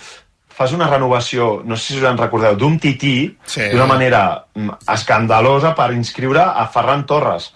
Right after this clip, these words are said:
Speaker 1: Us en recordeu que el fitxes en aquell mercat d'hivern
Speaker 2: Sí, sí.
Speaker 1: i renoves un tití. I a l'anterior, a l'anterior amb Koeman, no sé si recordeu la renovació de,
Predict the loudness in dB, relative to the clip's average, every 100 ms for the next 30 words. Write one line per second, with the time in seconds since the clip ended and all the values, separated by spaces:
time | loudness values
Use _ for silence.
0 | -20 _ -12 -4 0 0 0 0 2 2
1 | 2 -2 -4 -6 -6 0 0 2 0 -2
2 | 0 0 0 0 0 0 0 0 2 2
3 | 0 -2 -4 -4 -4 -6 -18 -20 _ 0
4 | 4 4 4 0 0 0 0 0 0 -2
5 | -8 _ _ -2 0 0 0 2 2 0
6 | -2 -2 0 0 -2 -10 _ -6 -2 0
7 | 0 0 0 0 2 2 2 2 2 0
8 | 0 -2 -2 0 2